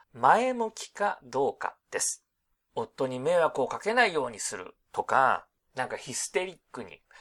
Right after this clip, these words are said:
感情的にならないようにするというのは前向きとは言えませんね。うん。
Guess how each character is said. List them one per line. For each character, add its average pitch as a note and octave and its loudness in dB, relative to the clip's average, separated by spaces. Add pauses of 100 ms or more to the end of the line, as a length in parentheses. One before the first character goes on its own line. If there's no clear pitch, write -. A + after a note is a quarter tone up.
(160)
感 F#3+ -2
情 F#3+ 0
的 E3+ -12
に D#3 -12
な C3+ 2
ら F3 4
な B3 4
い G#3 2
よ D3+ 2
う B2+ 0
に A2+ -10
す - -8
る G2 -12 (140)
と D#3 -6
い E3+ -12
う E3+ -8
の E3 -6
は G3+ 2 (120)
前 B2+ 0
向 A#2+ -10
き - -18
と A#3 0
は C#4+ 2 (160)
言 B2 -6
え - -6
ま G2 -10
せ - -16
ん D#2+ -18
ね。 E3 -8 (160)
う - -20
ん。 F#2+ -20